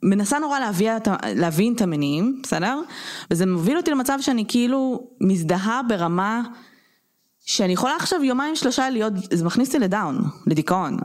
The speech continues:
אני יכולה עכשיו יומיים שלושה, כאילו, כבר יותר קשה לי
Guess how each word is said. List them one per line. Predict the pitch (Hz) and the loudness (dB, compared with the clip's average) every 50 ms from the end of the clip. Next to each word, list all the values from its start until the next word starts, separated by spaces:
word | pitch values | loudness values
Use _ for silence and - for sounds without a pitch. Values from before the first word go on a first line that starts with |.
| - - | -4 -2
אני | - 156 160 | -2 0 0
יכולה | 156 - 220 233 | 0 0 -2 0
עכשיו | 233 247 220 | 0 0 0
יומיים | 214 214 220 240 247 | 2 0 0 -2 -2
שלושה, | 233 - 196 180 - 240 254 302 349 - - - - - - - _ _ _ _ _ _ _ _ _ _ _ _ _ _ _ - - | -2 -2 -2 0 2 0 0 0 -4 -6 -10 -20 -20 -20 -20 -20 _ _ _ _ _ _ _ _ _ _ _ _ _ _ _ -8 -2
כאילו, | - 285 294 302 330 349 349 349 339 330 330 330 311 320 330 - 110 175 190 208 202 208 202 | 0 2 2 2 2 0 0 0 0 0 0 -2 -2 -4 -4 -2 0 2 2 2 0 -2 -2
כבר | - 214 226 208 190 - 190 - | 0 0 2 0 -2 -4 -4 0
יותר | - 226 220 214 294 302 294 | 2 2 2 2 0 0 0
קשה | 330 302 320 311 | 0 2 2 2
לי | 320 320 330 311 | 2 2 0 0